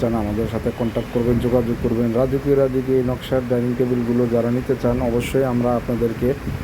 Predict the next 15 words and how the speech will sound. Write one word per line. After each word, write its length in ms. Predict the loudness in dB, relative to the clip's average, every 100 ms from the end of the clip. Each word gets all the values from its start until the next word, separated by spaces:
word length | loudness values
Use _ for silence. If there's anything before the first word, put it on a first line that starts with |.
| -8 -8 -8 -10 -2 4
গ্যারান্টি 320 | 4 4 0 2
সহকারে 360 | 2 2 2 2
এই 60 | 2
ডাইনিংগুলো 400 | 0 0 0 0 2
তৈরি 180 | 2 2
করে 140 | 2 2
দিব। 120 | 2 2 2
অসাধারণ 440 | 2 0 2 2 2 0
ডিজাইন 300 | 0 0 0 -2
এবং 120 | -4 -4
তুর্কি 260 | -2 -2 0 0
ডিজাইনের 380 | 2 2 2 2
এই 60 | 2
ডাইনিং 260 | 0 0 0 -2 -8 -14 -14 0 4
রাজকীয়তার 640 | 4 2 2 2 2 2